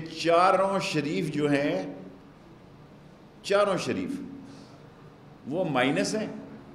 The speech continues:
और सियासत क्या है, ये भी मैं आखिरी बात आपसे कर लूँ।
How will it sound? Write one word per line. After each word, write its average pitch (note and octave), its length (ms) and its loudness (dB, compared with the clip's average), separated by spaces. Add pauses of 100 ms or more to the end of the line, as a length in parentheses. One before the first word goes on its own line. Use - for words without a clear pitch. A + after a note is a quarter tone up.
(1300)
और D3+ 360 2 (920)
सियासत G#3+ 560 2
क्या C#3 140 4
है, - 280 -4
ये F3 140 6
भी F#3 140 2
मैं E3 120 0
आखिरी C3+ 320 0
बात A2+ 300 2
आपसे G2+ 300 -2
कर F2 200 -6
लूँ। E2 160 -10